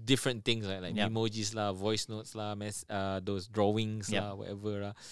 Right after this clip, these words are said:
Speaker 1: So what I'm trying to say is, the most I send to people is, is a video, v-, a
Speaker 2: Mm-hmm.
Speaker 1: video or a video call.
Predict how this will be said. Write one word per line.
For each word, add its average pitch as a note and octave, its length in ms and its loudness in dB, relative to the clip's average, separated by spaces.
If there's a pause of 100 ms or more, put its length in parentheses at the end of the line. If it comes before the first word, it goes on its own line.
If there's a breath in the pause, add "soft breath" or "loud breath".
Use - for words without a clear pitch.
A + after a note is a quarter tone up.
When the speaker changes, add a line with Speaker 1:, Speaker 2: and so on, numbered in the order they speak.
(180 loud breath)
Speaker 1:
So B2 160 0
what A#2+ 100 2
I'm A#2+ 80 0
trying C3 200 2
to A#2+ 40 -4
say B2+ 160 2
is, G2+ 80 -2
the G#2 140 -2
most B2+ 500 8
I F#2 160 2
send A2 360 0
to G2+ 80 -4
people G#2 340 -2
is, G2 340 -2
is F2 180 -6
a F#2 60 0
video, F#2+ 480 0 (140)
v-, A#2 100 -4
a G#2+ 80 -2
Speaker 2:
Mm-hmm. A2 80 0
Speaker 1:
video G2+ 380 2
or F2+ 300 -2
a - 20 -8
video F#2+ 260 -2
call. G2+ 320 -4